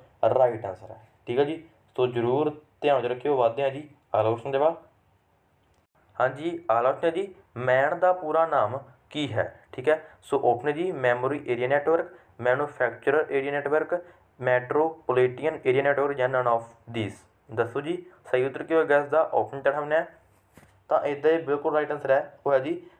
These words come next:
metropolitan area network, ਇਸਦਾ ਬਿਲਕੁਲ right answer ਹੈ। ਠੀਕ ਹੈ ਜੀ, ਸੋ ਜ਼ਰੂਰ ਧਿਆਨ ਵਿੱਚ ਰੱਖਿਓ। ਠੀਕ ਹੈ, ਸੋ ਅੱਜ ਦੀ video ਲਈ ਬਸ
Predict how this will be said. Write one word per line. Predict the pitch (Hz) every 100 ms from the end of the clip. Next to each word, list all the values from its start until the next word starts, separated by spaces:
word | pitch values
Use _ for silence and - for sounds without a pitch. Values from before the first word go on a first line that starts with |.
| -
metropolitan | 131 135 143 147 151 147 143 135 135 139 156 147 120 - -
area | 139 131 117 113 -
network, | 139 143 127 113 104 101
ਇਸਦਾ | 117 123
ਬਿਲਕੁਲ | 120 127 131
right | 127
answer | 123 135
ਹੈ। | 151 - - _ -
ਠੀਕ | 135
ਹੈ | 147
ਜੀ, | 175 - - _ _
ਸੋ | 131 131
ਜ਼ਰੂਰ | 123 127 151 - - - _ _
ਧਿਆਨ | 143 139
ਵਿੱਚ | 127 127 123 127 - -
ਰੱਖਿਓ। | 139 135 - 92
ਠੀਕ | - 123 151
ਹੈ, | 160 - -
ਸੋ | - 156 - 120
ਅੱਜ |
ਦੀ | 120 143
video | 151 156
ਲਈ | 165
ਬਸ | 156